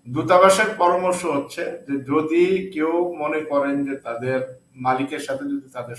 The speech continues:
সম্পর্ক থাকে, তাহলে মালিক যেন ইমেইল করে তাদের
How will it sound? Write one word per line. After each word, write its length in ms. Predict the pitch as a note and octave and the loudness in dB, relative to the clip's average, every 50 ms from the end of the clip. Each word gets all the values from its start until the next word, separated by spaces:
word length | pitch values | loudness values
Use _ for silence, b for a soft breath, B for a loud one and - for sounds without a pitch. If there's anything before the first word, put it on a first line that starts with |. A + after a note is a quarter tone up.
| - | -8
সম্পর্ক 320 | C#3 C3+ C3+ C3 C3+ C3+ - - - - | -8 -8 -6 -8 -10 -10 -12 -14 -20 -20
থাকে, 220 | - - _ - - - _ _ b b b b b b _ | -20 -20 _ -20 -20 -20 _ _ b b b b b b _
তাহলে 240 | D#3 D#3 E3 F3 G3 - - - C3 | 2 4 4 4 4 2 0 -2 0
মালিক 420 | C3 C#3 D3 D#3+ F3 F#3+ G3 - C#3+ C3+ C#3 | 4 8 8 8 10 8 6 6 4 2 2
যেন 180 | D#3+ D3 D#3 E3 F#3 G3+ - - - | 2 2 4 4 2 2 0 0 -2
ইমেইল 360 | E3 D#3+ D#3+ E3 F3 F#3 F#3+ F#3+ - | -2 -2 0 2 2 2 0 0 0
করে 200 | F#3+ F#3 F#3+ G3 G3+ G3+ | 0 0 2 2 2 0
তাদের 420 | G3 - D3+ C#3+ C#3+ D3+ D#3+ E3 | 0 0 2 2 4 4 4 4